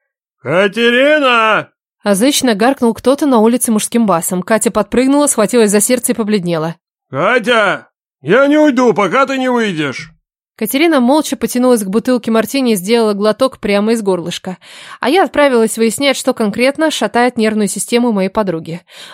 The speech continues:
Speaker 2: Вышла на балкон, выглянула в окно и потеряла дар речи. Парень был оригинальный, даже слишком. Высокий, очень крупный, с яркими голубыми глазами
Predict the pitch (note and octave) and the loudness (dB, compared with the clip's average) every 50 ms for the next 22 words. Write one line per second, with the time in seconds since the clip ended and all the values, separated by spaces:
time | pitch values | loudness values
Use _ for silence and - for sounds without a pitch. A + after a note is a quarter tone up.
0 | - - G3+ C4+ D4 - - C#4+ C4+ B3+ A#3 B3 A#3 A#3 - C4 C#4+ D#4+ D4+ G#3+ | -8 -4 -2 -2 0 0 0 0 0 2 2 2 0 2 2 2 2 2 2 0
1 | A#3 G#3+ G#3 A#3 A3+ A#3 A#3 A3+ G#3 A3+ G#3 - A#3 B3+ C#4 C4+ A#3+ - - F#3+ | 0 0 0 0 2 2 2 2 0 -2 -2 0 0 0 0 0 0 -2 -4 -4
2 | - A3+ G#3 A3 A#3 A#3 G3+ G3 G#3 A3 F#3 F3+ E3 D3+ - - E3+ F3 F3 F#3+ | -2 0 0 2 0 0 0 -2 -2 -2 -2 -6 -8 -8 -8 -10 -10 -10 -12 -14
3 | _ - G3+ G3+ A3+ B3+ C4+ C4 A3+ F#3+ G3 A3+ A#3 - - _ _ _ _ _ | _ -2 0 0 0 0 0 -2 -2 -2 -2 -2 -2 -4 -8 _ _ _ _ _
4 | _ - G#3 A#3 A#3 A3 C4 A#3 G3+ F3+ F3 F3 F3 F3 E3+ F#3 G#3 G#3+ B3+ C4+ | _ -2 -2 -2 0 0 0 0 0 0 -2 -2 -4 -2 0 0 0 2 0 -2
5 | - - G#3 F#3+ G3+ - - - G3+ A3 - - - - - - - _ - - | -2 -2 -2 -2 -2 -2 -2 -2 -2 -2 -4 -8 -16 -20 -20 -20 -10 _ -6 -2
6 | - C4 D4 D4 - B3 A#3 A#3 - B3 A3+ - G#3+ A3 C4 C#4 C4+ C4 A#3+ A3 | 0 0 0 0 0 0 0 0 0 -2 -2 -2 0 0 0 0 0 0 0 0
7 | G#3 - - G#3+ A3+ C4 - - B3+ A3 G#3 F#3+ G#3+ G#3+ G3 A#3 A#3 A3 F#3+ F#3+ | 0 -2 -2 -2 -2 -2 -2 0 -2 0 0 0 0 0 0 0 0 0 0 0
8 | F#3+ F#3+ F3+ G#3 B3+ C#4+ C#4 A#3 F#3 | 0 0 2 2 0 2 2 0 -2